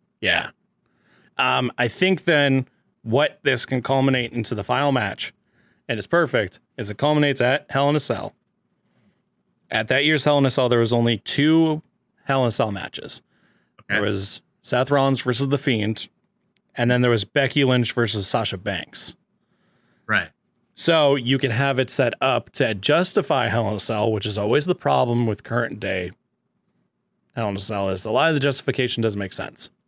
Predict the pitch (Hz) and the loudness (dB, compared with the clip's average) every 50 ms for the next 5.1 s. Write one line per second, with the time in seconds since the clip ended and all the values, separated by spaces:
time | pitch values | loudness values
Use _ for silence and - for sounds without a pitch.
0 | _ _ _ _ _ _ 131 123 104 - _ _ _ _ _ _ _ _ - 139 | _ _ _ _ _ _ -18 -18 -18 -18 _ _ _ _ _ _ _ _ -2 -2
1 | 143 143 131 123 - 117 139 151 151 147 147 120 147 139 123 - - 135 127 123 | 0 2 0 0 2 2 2 2 0 0 0 0 0 0 0 0 -2 0 0 0
2 | 113 107 - 107 110 113 110 110 110 - - _ _ - _ _ _ _ _ _ | 0 0 0 0 2 4 4 2 2 0 -4 _ _ -20 _ _ _ _ _ _
3 | _ _ _ _ _ _ _ - - - - - 143 127 117 113 151 170 180 190 | _ _ _ _ _ _ _ -20 -8 -4 -2 0 2 2 2 4 4 4 4 4
4 | 175 160 156 147 139 131 123 - - 135 127 - - 107 104 101 101 95 90 - | 4 4 4 4 2 2 0 0 0 0 0 -2 -6 -6 -6 -6 -6 -6 -8 -10
5 | - | -10